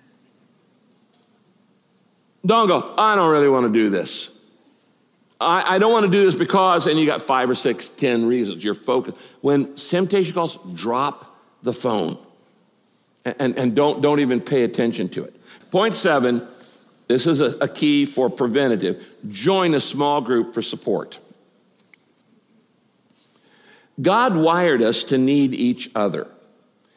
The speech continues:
And if you're not in a small group, you are,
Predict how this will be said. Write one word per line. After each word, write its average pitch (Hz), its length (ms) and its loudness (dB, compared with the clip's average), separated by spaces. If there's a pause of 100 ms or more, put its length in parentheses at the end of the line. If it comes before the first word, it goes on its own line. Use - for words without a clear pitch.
(400)
And 160 420 2 (680)
if 151 220 0
you're 226 160 2
not 214 360 0
in 185 180 2
a 170 60 2
small 156 440 0
group, 107 420 -2 (1040)
you 180 300 2
are, 147 380 2